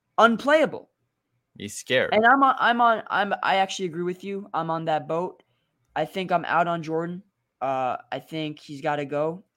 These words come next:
Speaker 1: I think we can trade him for some solid role players. Um, and I also think Kuminga,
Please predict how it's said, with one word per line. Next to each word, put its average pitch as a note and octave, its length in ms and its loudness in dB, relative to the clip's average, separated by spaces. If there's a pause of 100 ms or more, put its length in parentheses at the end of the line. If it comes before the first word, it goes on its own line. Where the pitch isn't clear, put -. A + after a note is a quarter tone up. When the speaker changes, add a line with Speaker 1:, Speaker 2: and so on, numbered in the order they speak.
(100)
Speaker 1:
I - 60 -8
think D#3 240 -8
we E3 100 -6
can D#3+ 140 -10
trade E3 240 -4
him D#3+ 80 -6
for D#3 400 -4 (560)
some D#3 340 -8 (240)
solid F#3 600 4
role E3+ 260 -4
players. F#3 600 -4 (580)
Um, C3+ 480 -2 (1120)
and F#3+ 160 0
I G#3 100 6
also B3 240 6
think G#3+ 320 -8
Kuminga, F#3 680 -4